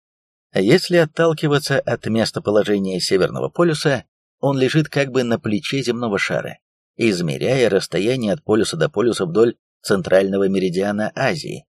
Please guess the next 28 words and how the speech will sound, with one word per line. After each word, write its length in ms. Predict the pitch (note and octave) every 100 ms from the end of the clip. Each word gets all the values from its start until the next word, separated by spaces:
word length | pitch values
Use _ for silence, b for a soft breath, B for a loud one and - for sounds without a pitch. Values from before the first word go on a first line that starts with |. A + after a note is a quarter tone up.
| _
мы 180 | A#2 A2+
получим 480 | G#2 G2 F#2 C#3+ C3
следующее. 640 | C2+ A#1+ C2 - - - _ _ _ _
Сначала 500 | - G#3 - A3 F3+
тысячи 420 | - F3+ D#3 -
миль 280 | A#2 D#3 C#3+
покрытого 640 | - A2 - D3 D3 A#2+
льдом 320 | A2+ F2+ A#2 G#2+
моря 320 | C3 F3 E3
до 160 | A#2
северного 480 | - - C#3+ B2+ B2
побережья 500 | A2+ F#2 G2 G#2+ F#2
Сибири. 480 | - - - - - _ _ _ -
Далее 540 | F2+ G2+ G2+ G2 F#2
пять 360 | - G2 F#2+ -
тысяч 400 | F2+ E2+ D2+ -
миль 300 | F#2 G#2+ F2
суши 480 | - A2+ B2+ B2+ - _
до 180 | G#2 G2+
южной 540 | G2 G2+ G#2+ G#2 F#2+ _
оконечности 840 | A2+ - G#2+ C3 A#2 A#2 A2+ - C3+
Индии. 600 | - D3+ F#3 - - - _ _
Затем 460 | G2 G#2 - B2+ G#2
семь 340 | - A#2+ G2
тысяч 360 | G#2+ - G2+ G2+
миль 320 | G#2+ G2+ - _
моря 580 | - G2+ F#2 F#2 B2 D3+ -
до 340 | G2+ B2 G#2+